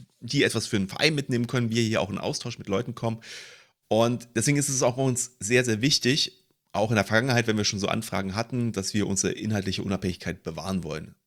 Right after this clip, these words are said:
So. Und wie gesagt, wir wollen das halt, es wird auch so bleiben und du wirst jetzt auch nicht hier jetzt genau an dieser Stelle jetzt von Werbung genervt.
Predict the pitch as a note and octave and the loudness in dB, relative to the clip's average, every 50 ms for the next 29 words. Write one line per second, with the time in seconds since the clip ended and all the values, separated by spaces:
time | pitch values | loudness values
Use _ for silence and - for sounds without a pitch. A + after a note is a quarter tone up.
0 | _ - - - F2+ F2+ F2 - - - - - - - - - _ _ - F#2+ | _ 0 2 4 4 4 2 0 -8 -14 -14 -14 -14 -16 -20 -20 _ _ -2 0
1 | F2+ G#2 A2 A#2 G#2+ A#2 A2+ B2 B2+ - - - _ _ _ _ _ _ _ _ | 2 4 4 4 6 6 4 4 2 -2 -8 -12 _ _ _ _ _ _ _ _
2 | _ _ _ _ _ _ _ - G#2 F#2+ E2+ G2 A2 C3+ D3 D#3 C#3+ - C#3 C3+ | _ _ _ _ _ _ _ -10 -6 0 2 4 4 4 4 2 0 2 2 2
3 | C#3 D3 - - F#2+ - A#2+ - G#2 G2+ G#2+ F#2 - F#2+ F2+ F2+ A2 C#3 - - | 2 2 0 -4 -4 -2 -2 -2 -2 -2 -2 -2 0 2 4 4 4 2 2 -2
4 | C3+ G#2 G#2 G2 G2+ G2 A2+ - - - - G#2+ A2+ A2+ A2+ - - - - - | -4 -4 -4 -4 -2 -2 -2 -2 -2 0 0 2 2 2 0 0 -2 -6 -2 2
5 | B2+ A#2+ A#2 - - - - - - - A#2 A2+ A#2+ A#2+ A2+ A2+ A2 F#2+ G#2 - | 4 4 4 2 -4 -10 -18 -8 -2 0 2 2 2 2 0 0 2 2 2 2
6 | - B2 A2 G#2 G#2 G2 G#2 - G2 F2+ F#2 G#2+ C3+ B2+ F#2+ F2+ F2 D2+ D2 - | 2 2 4 4 2 2 0 0 0 2 4 4 4 2 2 0 0 -2 -2 -4
7 | - - | -6 -12